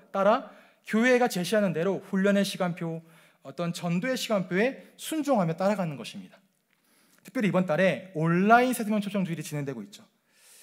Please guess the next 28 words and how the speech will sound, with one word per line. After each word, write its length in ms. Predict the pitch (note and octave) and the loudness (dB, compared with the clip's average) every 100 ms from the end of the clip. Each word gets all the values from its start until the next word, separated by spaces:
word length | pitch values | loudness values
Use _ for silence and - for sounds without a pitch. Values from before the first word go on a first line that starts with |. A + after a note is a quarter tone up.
| - - | -20 -8
이 80 | D3+ | 2
가운데 400 | G#3+ G3+ G3 F#3+ | 4 6 4 2
이번 260 | E3+ G#3 | 2 2
주 140 | G3+ G3+ | 2 -2
삼십 460 | A#3+ B3 - A3 | -2 -2 0 0
일이 360 | F3+ A3 C#4+ - | 0 0 -4 -12
이제 120 | - | -14
두 220 | - F#3 | -4 2
번째 320 | B3+ B3+ D#3+ C#3 | 2 2 0 -4
디데이입니다. 640 | C#3+ C#3 A2+ G2 G2 F#2 _ _ _ _ _ _ _ _ _ _ _ _ _ _ - | -8 -8 -10 -14 -16 -18 _ _ _ _ _ _ _ _ _ _ _ _ _ _ -6
이 200 | F3+ G#3+ | -2 0
시간표에 720 | - D4+ C#4+ - D#3 F#3 D3 - | 2 2 2 0 -2 0 -2 -6
함께하는 800 | - E4+ - - C4+ A3+ A#3 G#3 | -6 -6 -6 -4 -2 0 -2 -2
것이 500 | B2+ - G3+ G#2+ - | -4 -2 -4 -4 -10
전도의 480 | - D3 D#3+ B3 A#3+ | -8 -4 -2 -2 -2
줄을 400 | C#3 F3 A#3 - | -4 -4 -6 -10
붙잡는다라는 720 | D3 A#3+ A3 F3 B2 A2+ A2 | -8 -2 0 0 -4 -8 -12
겁니다. 320 | F#2+ F#2 - _ _ _ _ _ _ _ - | -14 -18 -20 _ _ _ _ _ _ _ -8
이번 240 | D#3+ B3 | 0 0
기회에 680 | A#3+ F3+ D#3+ D3 F3+ A2 - _ _ _ | 0 -2 -2 -2 -2 -6 -12 _ _ _
내 320 | E3+ A#3 C4 | 4 6 6
주위에 400 | C4 - G3+ A#3 | 0 -4 0 0
있는 320 | A#3 A3+ G#3+ E3 | 2 2 2 2
모든 580 | D4+ F4 F4+ F4+ F4+ | 2 2 2 2 -2
사람을 720 | F4 G#3+ F3 E3+ A#3+ F3 A#2+ - | 0 2 2 2 2 0 -2 -8
전도 500 | D#3 D#3 E3+ G3 F#3 | -4 -2 0 0 -2
대상자로 520 | C#3+ E3+ E3 D#3 D#3 | -4 -4 -4 -4 -6
잡고 640 | F#3 - F#3 G3+ D#3 - | -8 -8 -2 0 0 -4